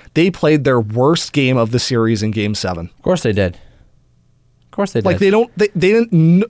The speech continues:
Speaker 1: they didn't step up.
Speaker 2: Yeah.
Speaker 1: I-, everything was on the line. This is finally your chance to exercise all these demons, and you
Speaker 2: Yeah.
Speaker 1: put that on, out
Speaker 2: You
Speaker 1: on the
Speaker 2: shit
Speaker 1: ice.
Speaker 2: the bed.
Speaker 1: So, I, I just look at this Leafs team that needs to do a lot of soul searching,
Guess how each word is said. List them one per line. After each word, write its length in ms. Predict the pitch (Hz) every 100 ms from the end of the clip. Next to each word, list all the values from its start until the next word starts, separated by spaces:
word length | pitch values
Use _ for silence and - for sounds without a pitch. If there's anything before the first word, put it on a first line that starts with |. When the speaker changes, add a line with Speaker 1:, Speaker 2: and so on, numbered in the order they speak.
| -
Speaker 1:
they 180 | 196 226
didn't 160 | 269
step 240 | - 285 320
up. 220 | 381 - - _ -
Speaker 2:
Yeah. 300 | 117 104 92 _ _ _ -
Speaker 1:
I-, 100 | 190 214
everything 380 | 240 294 285
was 140 | 277 240
on 140 | 247
the 60 | 240
line. 240 | 220 208
This 180 | 190 180
is 100 | 180
finally 360 | - 208 233 233
your 100 | 208
chance 300 | 202 190 -
to 80 |
exercise 460 | 160 - 185 190 165
all 180 | 160 180
these 200 | 196 160
demons, 420 | 180 156 151 135 - - _
and 300 | 147 139 135
you 1120 | 117 135 135 135 131 131 127 127 123 123 120 101 _ _ _ - - -
Speaker 2:
Yeah. 80 |
Speaker 1:
put 140 | 101 131
that 180 | 123 117
on, 160 | 113
out 80 | 104
Speaker 2:
You 60 | 117
Speaker 1:
on 180 | 110 104
the 80 | 98
Speaker 2:
shit 140 | 147
Speaker 1:
ice. 60 | 143
Speaker 2:
the 100 | 147
bed. 360 | 127 123 98 92
Speaker 1:
So, 540 | - - 175 151 147 - -
I, 360 | 139 139 143 147
I 60 |
just 240 | 143 156 -
look 160 | 147 147
at 60 |
this 180 | 127 -
Leafs 280 | 139 127 -
team 220 | 131 127
that 160 | 123 123
needs 200 | 131 -
to 20 |
do 160 | 135 127
a 40 |
lot 300 | 117 127 143
of 60 | 151
soul 240 | - 131
searching, 500 | 123 135 120 131 123